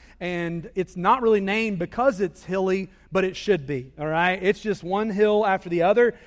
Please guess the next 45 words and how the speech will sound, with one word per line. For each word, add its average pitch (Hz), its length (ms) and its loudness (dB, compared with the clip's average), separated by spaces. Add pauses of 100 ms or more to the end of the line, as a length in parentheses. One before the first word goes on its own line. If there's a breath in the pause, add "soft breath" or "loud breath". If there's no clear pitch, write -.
There's 139 160 -6
Men's 220 400 -4
Hill, 240 240 6
there's 185 160 -2
all 202 140 2
the 208 80 -2
classroom, 214 560 -2
there's 160 160 -8
Women's 202 360 -4
Hill. 214 380 2 (240 soft breath)
That's 196 140 -8
the 202 60 -2
way 202 100 4
it 185 80 -2
used 202 240 -6
to 208 40 -8
be, 202 360 2 (160 loud breath)
and 175 120 -6
you 196 140 -4
had 185 140 -4
to 170 40 -12
go 190 200 0
back 180 240 0
and 170 100 -6
forth. 185 460 -2 (760)
My, 185 300 4
one 202 180 0
of 247 80 0
the 247 80 0
years 226 240 -2
at 170 80 -16
school, 208 480 -2
I 175 140 0
tore 226 260 0
some 196 200 -6
ligaments 196 420 -4
in 165 40 -12
my 160 100 -6
left 165 300 -4
ankle, 208 380 -10 (320 soft breath)
and 156 80 -10
so 180 180 -4
I 190 60 0
had 180 400 -2
to 160 340 -4